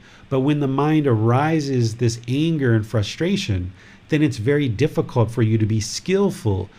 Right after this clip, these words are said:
and guide your child to learning how to keep a clean room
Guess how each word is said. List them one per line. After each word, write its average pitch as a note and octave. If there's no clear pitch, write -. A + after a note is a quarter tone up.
and A#2
guide D3
your C3
child G2
to G#2
learning C3
how A#2+
to G#2+
keep G#3+
a C3
clean G#2
room F#2